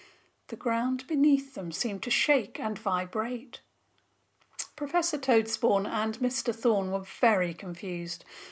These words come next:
but Theo and Molly just ignored it and kept their heads down. Of course, they knew exactly what was going on beneath their feet.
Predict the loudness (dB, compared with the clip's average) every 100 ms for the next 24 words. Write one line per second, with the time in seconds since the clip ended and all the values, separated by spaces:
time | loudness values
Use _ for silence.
0 | 2 2 2 2 6 6 6 4 2 0
1 | -2 -2 -2 0 -2 -2 -6 -4 -2 -2
2 | -4 -8 -14 -6 -6 -4 -6 -8 -8 -8
3 | -6 -6 -6 -6 -4 -4 -6 -10 _ -20
4 | -8 2 4 6 4 4 2 4 6 8
5 | 6 2 -2 -2 2 4 2 -4 -12 -12
6 | -8 -10 -8 -8 -4 -4 -4 -6 -8 -10
7 | -6 -4 -4 -8 -10 -12 -8 -8 -8 -12